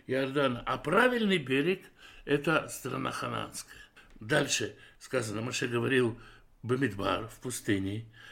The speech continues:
Беарава, в степях, Рави, Муль Суф, напротив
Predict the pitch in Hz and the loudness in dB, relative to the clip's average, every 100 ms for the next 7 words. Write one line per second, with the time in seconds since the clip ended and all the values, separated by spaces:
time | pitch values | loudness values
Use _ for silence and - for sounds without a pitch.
0 | - 107 147 - 123 110 110 90 98 92 | -14 0 4 4 4 0 0 0 0 0
1 | 113 127 - - - 101 120 117 92 - | 0 -2 -10 -20 -14 -6 -2 0 -2 -8
2 | _ - - - 147 107 95 139 - - | _ -18 -4 0 0 2 2 0 -4 -12
3 | - - - _ 101 101 87 98 123 180 | -20 -20 -20 _ -6 -6 -4 -4 -2 -2
4 | 175 - _ _ - 156 185 135 - - | -6 -18 _ _ -2 6 6 6 0 -6
5 | - 151 120 151 - - - _ - - | 0 2 2 0 -8 -16 -20 _ -20 -6
6 | 127 120 165 180 147 110 - | -4 0 0 0 0 -6 -8